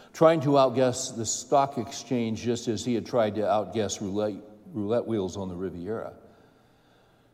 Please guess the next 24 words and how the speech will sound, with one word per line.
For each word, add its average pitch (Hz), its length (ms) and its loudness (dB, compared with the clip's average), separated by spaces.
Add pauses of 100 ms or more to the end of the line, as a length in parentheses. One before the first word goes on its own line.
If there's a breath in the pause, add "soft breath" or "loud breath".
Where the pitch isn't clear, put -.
(460 soft breath)
In 139 220 4
Wall 147 180 6
Street, 117 360 2
as 113 200 2
in 113 100 0
Monte 113 280 0
Carlo, 117 520 2
Churchill 110 440 -4
failed. 101 500 0
At 98 100 -6
the 120 120 0
end 123 160 0
of 101 120 -2
the 98 80 -4
day, 113 320 0
he 113 140 -4
confronted 107 640 -4
Baruch 110 400 -2
in 92 80 -8
tears. 110 480 0 (1300 loud breath)
He 131 140 2
was, 131 320 4
he 120 100 0
said, 110 540 0